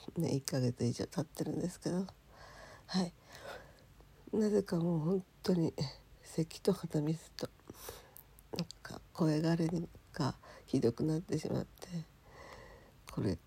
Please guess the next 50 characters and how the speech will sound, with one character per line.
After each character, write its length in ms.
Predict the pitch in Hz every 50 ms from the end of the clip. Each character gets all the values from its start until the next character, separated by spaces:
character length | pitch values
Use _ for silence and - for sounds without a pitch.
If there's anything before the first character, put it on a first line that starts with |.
| - -
て 80 | -
風 300 | - - - - 139 139
邪 180 | 131 151 - 175
で 20 |
す 100 | 165 -
か 160 | - - 156 151
ね。 460 | - - - - - 180 180 185 175 - - - - - - - - - - - - - - - - - - - - - -
う 80 | - -
ん。 100 | - - - - - - - - - - -
な 100 | - -
ん 60 | - - - -
か 220 | - - - - - - - - -
熱 500 | 147 151 147 139 - - - - - 233
は 220 | 196 160 147 135
あ 60 | 139
ま 160 | 147 139 - -
り 100 | - -
な 180 | - - 147
い 40 | 160
み 120 | 156 143
た 140 | - - -
い 60 | 120
な 120 | 117 113 113
ん 80 | 113
だ 120 | 107 113 -
け 140 | - - -
ど、 300 | - 165 170 - 170 180 - - - - - - - - 170 170 - - - - - - - - - -
ね 640 | 160 165 170 170 160 156 - - 101 123 139 143 - - - - - -
え、 40 | 160
も 460 | 175 175 165 151 135 110 95 85 -
う 80 | - - - - - - - - - -
今 340 | - 220 226 214 190 180 170 165
日 280 | - 160 156 151 156 -
日 40 | - - - -
熱 460 | - 151 156 156 160 - - - - 247
が 340 | - 185 165 - - -
あ 60 | 123 -
る 140 | - -
っ 40 | - - - - - - - -
て、 160 | - - 135 - - - - - - - - -
発 380 | - - - 156 - - - - -
熱 280 | 214 190 - - 202
外 280 | 190 - 202 214 208 196
来 180 | 180 143 - -
に 160 | - 123 113
回 240 | - - - - 143
さ 180 | 147 - - -
れ 160 | - - - -
て 160 | - - 139 135
隔 200 | - - -